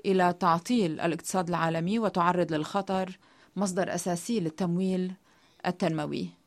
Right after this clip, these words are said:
في الواقع باتت تستخدم التجارة الآن كسلاح ضد عدد من الدول حول العالم. علينا مضاعفة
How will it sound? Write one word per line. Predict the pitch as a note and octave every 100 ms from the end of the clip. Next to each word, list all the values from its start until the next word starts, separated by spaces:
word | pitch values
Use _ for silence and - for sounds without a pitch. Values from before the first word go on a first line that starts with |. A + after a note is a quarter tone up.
| _
في | -
الواقع | D#3+ D#3+ F#3 F3+ F#3 G3
باتت | E3+ F3 F3+ E3+ - _
تستخدم | F#3 - A#3 - E3 D#3+
التجارة | - F3 F3 F3+ F#3 E3
الآن | D#3 E3+ F#3 A3 A#3+ B3 _ _
كسلاح | A3+ - B3+ A#3+ - - - _ _ _ _ _ _ _ _ _ _ _ _ G3
ضد | G3 F3 F3 F#3 - _ -
عدد | F#3 A#3 G3 E3+ E3+ F3+ -
من | G#3 G3+
الدول | E3+ D#3+ F#3+ F#3 F3+
حول | - F#3
العالم. | E3+ D3+ D3+ D3+ D#3+ E3+ _ _ _ _ _ _ _ _ _ _ _ -
علينا | F3 F3+ F3+ E3+ E3
مضاعفة | E3+ E3+ E3+ A3 G3 E3 F3